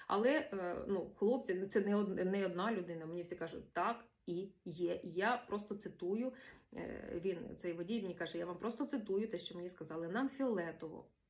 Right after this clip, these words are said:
що буде з вами, нам треба виконати бойове завдання». Ну, слухайте, це, це відбувається якась страшна, е, дискомунікація або, е, халатність на рівні, е,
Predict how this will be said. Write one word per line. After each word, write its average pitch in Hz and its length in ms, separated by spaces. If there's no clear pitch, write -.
що - 220
буде 170 200
з 160 80
вами, 247 240
нам 175 140
треба 160 220
виконати 202 400
бойове 170 300
завдання». 170 440
Ну, 175 180
слухайте, 175 500
це, 180 240
це 180 100
відбувається 202 480
якась 202 220
страшна, 214 460
е, 170 140
дискомунікація 208 1200
або, 196 680
е, 165 280
халатність 202 680
на 180 120
рівні, 196 400
е, 180 300